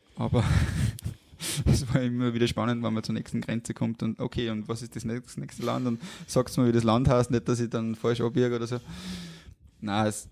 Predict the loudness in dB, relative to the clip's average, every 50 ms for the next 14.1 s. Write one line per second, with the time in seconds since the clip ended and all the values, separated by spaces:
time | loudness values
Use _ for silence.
0 | -16 -10 -4 -2 0 0 -2 -4 -6 -2 0 0 2 4 4 6 6 4 4 0
1 | -6 -8 -4 -2 -2 0 0 -2 -2 -2 -2 -4 -4 -6 -6 -8 -10 -12 -16 -20
2 | -20 -20 -20 -20 _ _ _ _ _ _ _ _ _ -4 -4 -2 -2 0 0 0
3 | 2 2 2 2 0 0 -4 _ -18 _ _ _ _ _ _ _ _ _ _ -2
4 | -2 -2 0 0 2 2 4 4 2 2 0 0 0 0 -2 -2 -4 -4 -4 -4
5 | -2 0 2 2 2 0 0 -2 -2 -4 -4 -4 -2 -2 0 0 0 0 0 0
6 | 0 0 -2 -2 -2 -4 -4 -4 -2 -2 -2 0 0 0 0 0 -2 -2 -2 -2
7 | -2 -4 -8 -12 _ _ _ _ _ _ _ _ _ _ _ _ _ _ _ -2
8 | -2 -2 -2 -2 -4 -2 0 0 2 2 2 2 4 4 4 4 4 4 2 0
9 | 0 0 -2 -4 -4 -6 -6 -2 -2 -2 0 -2 -2 -4 -2 -4 -4 -4 -6 -6
10 | -4 -4 -6 -6 -8 -10 -8 -6 -4 -2 0 0 0 0 0 0 0 0 0 0
11 | 0 0 -2 -2 -2 -2 -2 -2 -4 -6 -10 -14 -20 -20 _ _ _ _ _ -4
12 | -2 -2 0 2 2 4 4 6 4 4 2 0 -4 -6 -4 -2 -2 -2 0 0
13 | 2 4 4 4 2 0 -2 -2 -4 -4 -4 -2 -2 -2 0 0 0 0 -2 -2
14 | -6